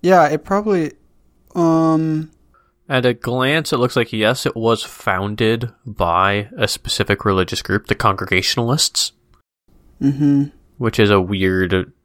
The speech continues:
Speaker 2: New England Protestant denomination. But
Speaker 1: Glad you knew that.
Speaker 2: yeah, well, I know that because I think
Speaker 1: Yeah,
Speaker 2: my
Speaker 1: but now
Speaker 2: dad
Speaker 1: it's
Speaker 2: went to that kind of church for a while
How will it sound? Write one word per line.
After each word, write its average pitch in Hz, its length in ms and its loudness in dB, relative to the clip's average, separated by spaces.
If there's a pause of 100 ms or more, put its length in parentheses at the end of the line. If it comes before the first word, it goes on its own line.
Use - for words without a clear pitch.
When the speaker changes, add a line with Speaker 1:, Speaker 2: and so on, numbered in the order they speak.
(420)
Speaker 2:
New 98 320 -2
England 92 760 0
Protestant 90 600 0 (600)
denomination. 92 680 2 (1120)
But 92 680 2
Speaker 1:
Glad 139 260 -6
you 175 80 -2
knew 175 160 2
that. 147 260 -4 (640)
Speaker 2:
yeah, 90 380 -4
well, 127 200 -2
I 117 80 -2
know 117 140 -2
that 135 180 -2
because 127 200 -6
I 104 80 0
think 180 100 -2
Speaker 1:
Yeah, 190 100 2
Speaker 2:
my - 60 -2
Speaker 1:
but 170 120 -2
now 180 200 0
Speaker 2:
dad 233 80 0
Speaker 1:
it's 202 60 -4
Speaker 2:
went 90 140 -6
to - 80 -12
that 87 140 -6
kind 87 180 -6
of 87 60 -10
church 87 240 -6
for - 140 -4
a 50 60 -2
while 57 380 -2